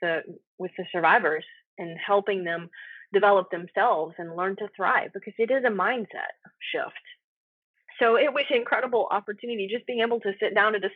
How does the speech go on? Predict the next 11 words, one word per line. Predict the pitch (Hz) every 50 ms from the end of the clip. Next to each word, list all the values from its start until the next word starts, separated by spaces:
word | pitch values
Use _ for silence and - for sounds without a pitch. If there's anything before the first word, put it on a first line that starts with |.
| - -
small | - 208 214 226 240 220
roundtable, | 180 165 202 214 233 - 196 190 196 185 190 - - - - - - - - - - - _ -
um, | 214 208 202 190 185 180
group | 190 240 247 180
discussion | - 220 214 - 233 202 208 - - 208 208 208 208
with | 202 202 202 _
these, | - 202 196 196 196 196 - _ _ _ _ _ _ -
you | - 208 190
know, | 180 175 175 - - -
four | - 233 233 226 214 170
incredible | 107 190 220 240 233 233 214 202 196 175 165 -